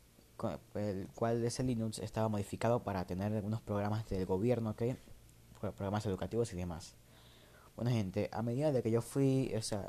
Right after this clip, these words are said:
eh, porque es, esa, la laptop, o sea, para explicarles algo, ¿ok? El Linux y la laptop era necesario para primaria, ¿ok? Ya, ya, ya cuando yo salgo de sexto grado, entro al primer año,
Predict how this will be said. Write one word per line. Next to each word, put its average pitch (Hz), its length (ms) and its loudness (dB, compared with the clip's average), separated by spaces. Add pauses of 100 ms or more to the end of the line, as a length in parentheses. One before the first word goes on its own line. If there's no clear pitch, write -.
eh, - 80 -6
porque 101 220 -4
es, 107 120 -8
esa, - 300 -4
la 117 140 0
laptop, 131 440 2 (540)
o - 40 -8
sea, 92 360 -2 (240)
para 127 100 2
explicarles 131 360 0
algo, 101 120 2
¿ok? 104 120 2 (360)
El 123 160 2
Linux 131 400 2 (600)
y - 40 -6
la 104 120 0
laptop 110 360 2
era 120 80 0
necesario 110 600 0 (400)
para 117 240 8
primaria, 92 380 -2
¿ok? 110 220 -2 (600)
Ya, 117 100 4
ya, 127 80 4
ya 117 360 4
cuando 101 220 -2
yo 107 80 2
salgo 117 220 2
de 104 100 4
sexto - 280 0
grado, 120 380 4 (480)
entro 101 160 -4
al 104 60 -4
primer 110 240 0
año, 107 260 0